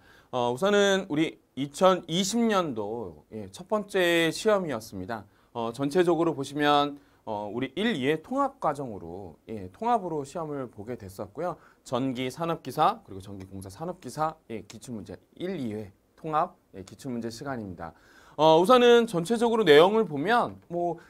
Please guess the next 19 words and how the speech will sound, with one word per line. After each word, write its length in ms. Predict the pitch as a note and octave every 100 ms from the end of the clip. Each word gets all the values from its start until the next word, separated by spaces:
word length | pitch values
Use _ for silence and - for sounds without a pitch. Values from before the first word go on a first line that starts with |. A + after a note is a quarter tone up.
| - -
우리가 360 | D3+ F3 F#3
예상했다라고 1200 | C3+ D3+ A3 A#3+ A3+ A#3 A3 G3+ G3+ F#3 D#3+ E3+
표현하는, 600 | E3+ F#3+ F#3+ F#3 C#3+ A2 -
일반적으로 720 | C#3 D3 D#3+ D#3+ D3 C3 C3+
예상했다라고 840 | G#2+ G#2+ F3 F#3 F3+ E3+ C3+ A2
하는 160 | B2+ A2
거, 140 | F#2+
그러니까 260 | G2 A2 A#2+
뭐 300 | A2+ G#2+ G#2+
제가 300 | - A#2 C#3
예상한다라고 760 | G2 G2 E3+ E3+ F3 D#3+ C3 C#3+
하는 160 | A2
건 200 | C3 G#3+
뭐 100 | B2
제가 240 | - A2+ E3
찍어드렸다는 640 | A#3 C4 C4+ B3+ G#3 D#3
그런 240 | - C3+ D#3
건 180 | -
아니고요. 500 | E3+ G2+ G2+ C3 F#3+